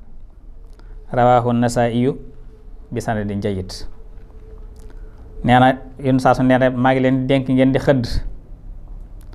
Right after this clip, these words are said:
ndax xëdd kat ñam la wu barkeel." Maanaam barke boobu mooy dafay dëgëral aji woor ji ba mën a jokkale kooram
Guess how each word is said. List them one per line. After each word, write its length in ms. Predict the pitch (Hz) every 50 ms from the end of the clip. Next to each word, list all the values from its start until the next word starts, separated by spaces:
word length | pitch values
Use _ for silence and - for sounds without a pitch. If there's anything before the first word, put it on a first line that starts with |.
| - - - - - -
ndax 160 | - 127 127 - -
xëdd 160 | 147 147 143 143 127
kat 160 | 147 139 139
ñam 240 | 139 131 135 139 143
la 120 | 135 135 135
wu 80 | 131 127
barkeel." 560 | 131 139 147 147 - 156 151 151 151 156 151 - - - - - - - - - - - - - - - - - - - - - - - - - - - - - - - - - - - - - - - - - -
Maanaam 380 | 151 160 202 208 185 180 170
barke 240 | 156 165 156 156 160
boobu 220 | 143 147 143 143 143
mooy 180 | 143 139 139
dafay 300 | 139 139 139 - 156 151 147
dëgëral 400 | 156 160 160 160 151 156 156 156 -
aji 160 | 147 135 139
woor 240 | 135 131 131 127 123 117
ji 220 | 107 120 139 - - - - - - - - - - - - - - - - - - - - - - - - - - - -
ba 100 | 131 135
mën 220 | 147 147 156 151
a 40 | 147 143
jokkale 360 | 139 139 139 - 135 135 131
kooram 440 | 127 - 135 135 131 127 127 147 180